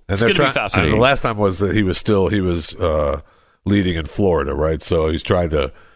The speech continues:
Speaker 2: they're trying to say that he was leading in Florida, I think. So, but
Speaker 1: Was he
Speaker 2: you, but
Speaker 1: leading in, oh, he's also leading in South Carolina by
Speaker 2: So, I
Speaker 1: quite
Speaker 2: mean,
Speaker 1: a bit.
Speaker 2: but, but, you know,
Speaker 1: Still,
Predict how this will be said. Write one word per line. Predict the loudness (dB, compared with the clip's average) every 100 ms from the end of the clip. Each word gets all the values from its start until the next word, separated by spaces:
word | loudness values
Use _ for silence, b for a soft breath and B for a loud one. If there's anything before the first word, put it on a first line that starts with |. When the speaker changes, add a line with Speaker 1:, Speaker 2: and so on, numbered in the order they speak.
| b b
Speaker 2:
they're | -4
trying | -2 -2
to | -2 -4 -4
say | -2 0
that | 0 -4 -8 -20 -14
he | -4 -2
was | 0
leading | 0 0 -2
in | -4
Florida, | -2 0 0
I | -2
think. | -4 -8 -6
So, | -2 -2 0
but | 2
Speaker 1:
Was | 4
he | 4
Speaker 2:
you, | 2
but |
Speaker 1:
leading | 2 0 0
in, | 0
oh, | 0 0
he's | 0 2
also | 0 0
leading | 0 0 0
in | -2
South | -2 -2 -2
Carolina | -4 -4 -6 -8 -12 _ _ _ _ _
by | 0
Speaker 2:
So, | 2
I |
Speaker 1:
quite | 2
Speaker 2:
mean, | 0
Speaker 1:
a | 2
bit. |
Speaker 2:
but, | 0 -2 -12 -2
but, | 0 0 -6 -4
you | 0
know, | 0 0
Speaker 1:
Still, | -2 0 0 0